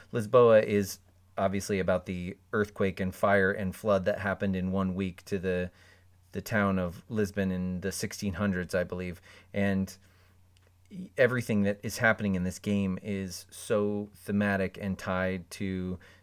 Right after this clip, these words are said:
the mechanisms and the history of the town. And it's just, it's just a fantastic game. So that's my top one of the year.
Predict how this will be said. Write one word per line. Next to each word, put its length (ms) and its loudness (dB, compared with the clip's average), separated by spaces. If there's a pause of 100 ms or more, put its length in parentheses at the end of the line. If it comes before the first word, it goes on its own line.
(160)
the 460 -6
mechanisms 560 -2
and 160 -4
the 60 -4
history 380 -6
of 120 -8
the 60 -8
town. 520 -6
And 160 -4
it's 220 -8
just, 500 -2 (240)
it's 140 -18
just 280 2
a 60 -10
fantastic 640 -6
game. 300 -12 (1080)
So 460 4 (140)
that's 280 6
my 140 2
top 260 0
one 100 -2
of 80 -4
the 80 -6
year. 400 0